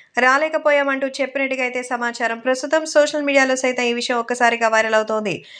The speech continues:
తెలుగుదేశం పార్టీకి సంబంధించి నారా చంద్రబాబు నాయుడు హిస్టారికల్ విక్టరీని నమోదు చేశారు. దీంతో ఎంతో ఆనందంగా ఉందని, చారిత్రాత్మక విజయం సాధించిన మావయ్యకు శుభాకాంక్షలు అంటూ చెప్పారు.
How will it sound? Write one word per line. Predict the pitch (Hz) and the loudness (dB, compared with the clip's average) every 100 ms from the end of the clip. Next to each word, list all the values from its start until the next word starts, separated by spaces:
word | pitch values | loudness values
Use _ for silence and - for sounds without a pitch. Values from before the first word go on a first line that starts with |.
| - - | -18 2
తెలుగుదేశం | 302 330 359 359 359 339 | 4 4 -2 -4 -4 2
పార్టీకి | 311 302 302 | 2 2 -4
సంబంధించి | 311 302 294 294 285 | -2 0 2 0 0
నారా | 277 277 285 285 | 4 4 4 2
చంద్రబాబు | 277 269 277 269 | 0 2 2 2
నాయుడు | 262 262 254 262 | 2 0 2 2
హిస్టారికల్ | 254 254 277 262 262 254 | 0 -2 2 2 2 0
విక్టరీని | 240 247 302 302 285 | 0 0 0 0 0
నమోదు | 269 247 247 240 247 | 0 0 0 -2 -2
చేశారు. | 240 240 240 | -2 0 0
దీంతో | 233 233 233 175 - - - - | -2 -2 0 -2 -4 -20 -6 2
ఎంతో | 254 294 349 | 2 2 2
ఆనందంగా | 320 285 302 294 277 269 | 4 4 4 2 2 2
ఉందని, | 254 247 185 160 _ _ - | 2 0 -2 -4 _ _ 4
చారిత్రాత్మక | 294 320 320 330 320 302 | 4 4 4 2 4 2
విజయం | 285 277 285 | 4 4 2
సాధించిన | 277 277 269 269 262 | 0 0 -2 -4 -2
మావయ్యకు | 240 247 294 320 311 | 0 2 4 2 -2
శుభాకాంక్షలు | 277 254 262 269 262 254 247 | -2 -2 -2 -2 -2 -2 -4
అంటూ | 240 | -2
చెప్పారు. | 233 226 220 190 160 | -6 -6 0 0 0